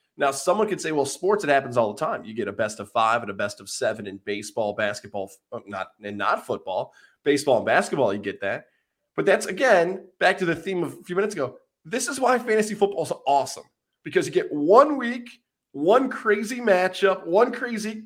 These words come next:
kick, one crazy kick. Like, that's the fun of the playoffs. Even though your team might be so good for months, it feels like a true one and done, winner take all. Anybody has a chance to win it.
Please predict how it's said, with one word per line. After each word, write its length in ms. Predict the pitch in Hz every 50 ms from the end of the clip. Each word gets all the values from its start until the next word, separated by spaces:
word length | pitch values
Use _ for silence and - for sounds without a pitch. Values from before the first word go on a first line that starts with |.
| - -
kick, 320 | - 233 240 240 240 233 190
one 180 | 170 185 196
crazy 380 | 190 - 220 214 208 - 202 196
kick. 260 | - - 208 - - _ _ _ _ _ -
Like, 160 | - 180 185 214
that's 280 | 233 254 294 294 -
the 120 | - 220 -
fun 280 | - - 208 202 220
of 80 | 214 160
the 80 | 175 151
playoffs. 400 | - - 185 202 185 175 170 - -
Even 180 | 208 226 226 226
though 100 | 226 220
your 140 | 208 190
team 200 | 180 - 202 190
might 140 | 175 170 160
be 100 | - 160
so 280 | 143 - - - 190 185
good 200 | 185 190 180 185
for 140 | - 143 131
months, 520 | 143 185 226 220 190 170 - - - _ _ _ _ _ _ _ _ _ _ _ -
it 200 | 185 196 196 196
feels 520 | - 202 202 208 208 208 208 208 196 185
like 180 | 185 190 185 196
a 100 | 190 185
true 560 | 180 - - - 170 175 175 175 175 175 175
one 380 | 127 123 131 135 151 165 180 185
and 200 | 185 175 165 139
done, 360 | 160 160 165 160 156 147 131
winner 260 | 131 151 156 160 151
take 240 | 151 - 156 147 -
all. 220 | 151 151 143 - -
Anybody 400 | 143 147 151 139 147 143 135 135
has 140 | 135 - 131
a 40 | 120
chance 300 | - 135 123 123 123 -
to 100 | 131 113
win 140 | 123 139
it. 140 | 143 - -